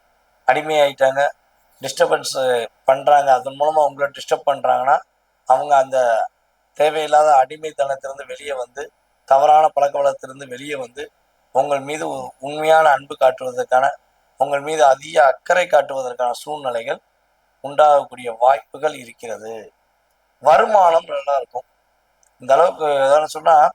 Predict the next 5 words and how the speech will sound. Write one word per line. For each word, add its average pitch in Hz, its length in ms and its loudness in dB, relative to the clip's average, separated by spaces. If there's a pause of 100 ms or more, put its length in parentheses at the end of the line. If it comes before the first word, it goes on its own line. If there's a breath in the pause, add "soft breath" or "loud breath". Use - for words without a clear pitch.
(480)
உங்க, 160 440 2
உங்களுடைய 147 800 -2
இந்த 139 140 -4
மாத 151 640 4
செலவுக்கு, 156 680 -6